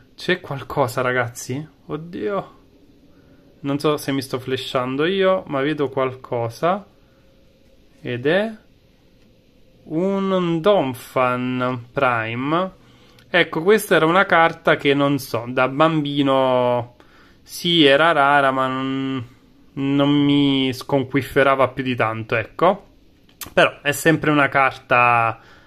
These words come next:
rara e non mi posso lamentare. E infine Lunala. Eccola qui. Sliviamo anche questa. Diciamo che come pull è andato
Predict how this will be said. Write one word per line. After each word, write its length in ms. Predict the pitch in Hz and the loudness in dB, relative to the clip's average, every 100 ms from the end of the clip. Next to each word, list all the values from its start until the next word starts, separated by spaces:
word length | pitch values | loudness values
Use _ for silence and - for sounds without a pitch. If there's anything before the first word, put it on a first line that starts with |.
| _ | _
rara 560 | 151 120 113 139 160 - | 0 2 2 0 0 -4
e 440 | 175 160 147 143 131 | -2 0 0 -2 -2
non 100 | 127 | -2
mi 100 | 120 | -4
posso 280 | 117 - | -6 -2
lamentare. 800 | 120 110 110 110 117 135 214 - _ - - - _ | -2 -2 -4 -4 -2 0 -2 -6 _ -20 -20 -20 _
E 100 | 247 | -4
infine 560 | 220 - 156 147 147 - | -4 -2 2 2 0 -2
Lunala. 680 | 135 127 110 110 113 110 - _ _ _ _ _ _ _ _ _ _ _ _ _ _ _ _ _ | -4 -2 -2 -2 -4 -4 -12 _ _ _ _ _ _ _ _ _ _ _ _ _ _ _ _ _
Eccola 480 | 131 113 - 123 123 - | -12 -12 -12 -10 -8 -10
qui. 280 | - 202 202 - - _ _ _ | -10 -10 -10 -18 -20 _ _ _
Sliviamo 720 | _ - 143 139 135 135 123 120 | _ -8 -4 -2 0 0 0 -2
anche 260 | 117 127 | -6 -8
questa. 520 | 117 107 - - 170 196 | -6 -8 -8 -4 -4 -4
Diciamo 400 | 185 175 185 160 | -8 0 2 2
che 180 | 147 - | -2 -4
come 260 | 151 165 | 0 0
pull 460 | 165 - 170 165 156 | 0 -2 2 4 4
è 40 | |
andato 1120 | 139 139 131 131 127 127 123 123 120 120 117 | 2 2 0 2 4 4 4 2 2 -2 -4